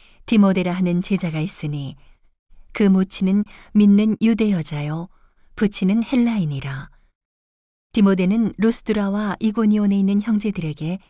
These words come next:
칭찬받는 자니 바울이 그를 데리고 떠나고자 할새 그 지경에 있는 유대인을 인하여 그를 데려다가 할례를 행하니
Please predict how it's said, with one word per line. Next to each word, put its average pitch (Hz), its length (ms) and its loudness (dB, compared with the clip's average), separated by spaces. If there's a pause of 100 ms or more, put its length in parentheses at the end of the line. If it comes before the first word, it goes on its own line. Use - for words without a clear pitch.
(100)
칭찬받는 202 760 -2
자니 143 480 -10 (1080)
바울이 180 360 0
그를 185 240 0
데리고 170 480 -4
떠나고자 175 560 -4
할새 143 480 -10 (880)
그 202 220 2
지경에 190 420 0
있는 190 320 2 (240)
유대인을 196 460 2
인하여 180 500 -2 (300)
그를 202 260 0
데려다가 190 500 -4
할례를 220 460 -4
행하니 143 540 -8